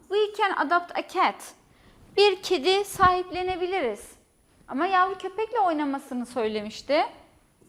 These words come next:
Oynamak istediğini. Bu da olmaz. It is flying over the house. Evin üzerinde uçuyorlar.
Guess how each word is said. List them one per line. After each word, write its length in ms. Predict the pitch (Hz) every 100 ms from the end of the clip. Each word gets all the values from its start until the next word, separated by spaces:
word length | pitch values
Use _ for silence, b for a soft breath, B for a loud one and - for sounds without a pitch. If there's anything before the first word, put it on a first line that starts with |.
| -
Oynamak 380 | 247 247 240 240
istediğini. 600 | - 233 220 247 349 427 - _
Bu 100 | 370
da 120 | 370
olmaz. 320 | 254 254 339 - -
It 100 | 440
is 160 | 440 440
flying 380 | 392 381 381 320
over 260 | 381 392
the 80 | 349
house. 420 | 370 381 285 202 - - - - _ _ _ -
Evin 360 | 370 403 453 392
üzerinde 440 | 311 330 339 349
uçuyorlar. 800 | 381 349 - 403 381 285 226 202